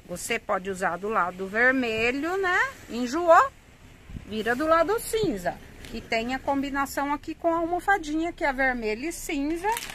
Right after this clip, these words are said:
E olha essa almofadinha, que graça. Além dessa, eu vou ter também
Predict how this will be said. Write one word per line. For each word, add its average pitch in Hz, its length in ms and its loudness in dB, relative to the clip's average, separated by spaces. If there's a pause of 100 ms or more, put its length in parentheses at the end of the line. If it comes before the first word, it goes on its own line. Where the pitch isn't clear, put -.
(1400)
E 302 340 -6 (920)
olha 185 220 0
essa 170 260 -6
almofadinha, 185 640 -10
que - 120 -18
graça. 185 600 -6 (2250)
Além 311 480 4
dessa, 214 480 2 (200)
eu 254 220 0
vou 254 180 -4
ter 240 260 -6
também 240 520 0